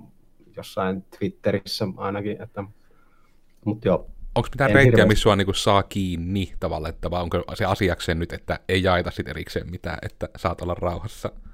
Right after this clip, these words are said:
Speaker 2: Vaikka joku linkkari vielä semmonen, missä saa vaikka vähän pöhistä.
Speaker 1: Ää, linkkari huutaa niin tuhatta ja sataa, että harvemmin niitä tulee lueskeltua, mutta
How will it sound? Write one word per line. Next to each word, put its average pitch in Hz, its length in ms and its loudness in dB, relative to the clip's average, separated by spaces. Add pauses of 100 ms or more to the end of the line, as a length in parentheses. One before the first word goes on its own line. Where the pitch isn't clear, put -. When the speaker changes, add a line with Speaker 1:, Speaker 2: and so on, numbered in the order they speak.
(240)
Speaker 2:
Vaikka - 180 -4
joku 98 80 4
linkkari 87 440 0
vielä 78 160 -6
semmonen, 80 260 -8
missä - 160 -12
saa - 160 -8
vaikka - 240 -14
vähän - 140 -10 (140)
pöhistä. - 300 2 (1500)
Speaker 1:
Ää, 101 440 2 (500)
linkkari 110 520 4
huutaa 95 400 2
niin 92 180 4
tuhatta 92 380 0
ja 80 220 0
sataa, 78 440 0
että 82 320 -2 (200)
harvemmin 87 500 0
niitä 87 180 -2
tulee 92 240 2
lueskeltua, 92 680 0
mutta 104 340 0